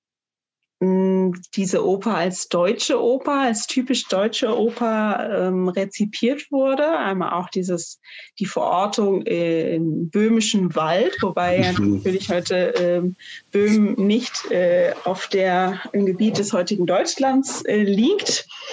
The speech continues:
Speaker 1: Äh, aber das Waldmotiv und Natur ist natürlich irgendwie auch in unseren Köpfen vielleicht oder durch unsere kulturelle Prägung irgendwie noch einleuchtend, dass da eine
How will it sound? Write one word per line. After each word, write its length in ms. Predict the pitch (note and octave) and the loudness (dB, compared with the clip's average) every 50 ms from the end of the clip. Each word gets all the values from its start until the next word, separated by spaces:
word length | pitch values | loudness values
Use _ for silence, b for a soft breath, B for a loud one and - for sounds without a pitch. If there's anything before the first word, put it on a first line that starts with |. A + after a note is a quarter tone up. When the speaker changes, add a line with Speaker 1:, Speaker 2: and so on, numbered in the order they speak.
| B B B B _ - - - - | B B B B _ -20 -8 -4 0
Speaker 1:
Äh, 300 | G3+ G#3 G3+ G#3 G#3 G#3 - | 0 2 2 2 2 2 0
aber 220 | - F3+ F#3 F3 | 0 0 0 0
das 220 | E3 G#3+ G#3 - D#3+ | 0 -2 -2 -2 -2
Waldmotiv 1600 | F3+ E3 E3+ G3 A#3 C4 C#4 C4+ A3+ - - - - - - A#3 A3 A3 A3 A#3+ A#3+ - - A#3+ A#3+ B3 B3+ C4 B3+ B3+ - - | 0 0 2 2 2 2 2 0 -2 -4 -6 -8 -8 -4 -2 2 2 4 4 2 2 0 2 2 4 4 4 4 2 0 -4 -2
und 220 | E3 G3 G#3 A3+ | 2 2 4 4
Natur 480 | G3 F#3 G3+ - - C4 C#4+ D4+ D4+ D4 | 2 0 -2 -2 0 2 2 4 2 0
ist 140 | C#4 - - | 0 0 0
natürlich 440 | A#3 G#3+ - - A#3+ A3+ A3+ G#3+ | -2 -2 0 0 0 0 0 0
irgendwie 500 | - - G3+ G#3+ G#3+ G#3+ G#3+ G#3+ F#3 F3+ - | 0 0 2 4 4 4 4 4 2 0 0
auch 320 | - - F#3 G3+ G#3 - - B B B B B B B B B B _ | 0 0 0 0 -2 -4 -12 B B B B B B B B B B _
in 120 | - G3+ - | -2 0 2
unseren 680 | - A#3 C4+ C#4 C4+ - A#3+ A#3+ A#3 A3+ A3+ G#3+ G#3+ | 4 4 6 6 4 4 2 2 2 4 4 2 0
Köpfen 480 | - - A#3 A3 A3 - - - C4 A#3 | 0 0 0 0 0 -2 0 0 0 0
vielleicht 400 | - - G3 G3+ G3+ A3 G#3+ - | 2 0 0 2 2 2 2 2
oder 100 | F#3+ F3+ | 0 0
durch 160 | F#3 G#3 - | 2 2 2
unsere 260 | - G#3+ G#3+ G#3+ G#3 G#3 | 2 2 2 0 0 0
kulturelle 480 | - G#3 G#3+ - G#3 - F#3 F3+ F#3 | 0 -2 -2 -2 -2 -2 0 0 -2
Prägung 500 | F3+ - - F3+ F3 G3 G#3+ A3 A3 F#3+ | -2 -2 -2 -2 0 2 2 2 2 2
irgendwie 220 | - G3+ G#3 A3 G#3 | 2 2 2 4 2
noch 140 | E3+ E3+ | 2 0
einleuchtend, 640 | - - - - A3+ A#3 G#3+ G#3+ A3 - G3+ F#3+ - | -2 -4 0 0 2 2 2 0 0 -2 -4 -2 -2
dass 120 | - - - | -4 -4 -2
da 100 | - F3 | -2 0
eine 260 | F3 F3+ E3+ E3 E3+ | 2 2 0 0 -2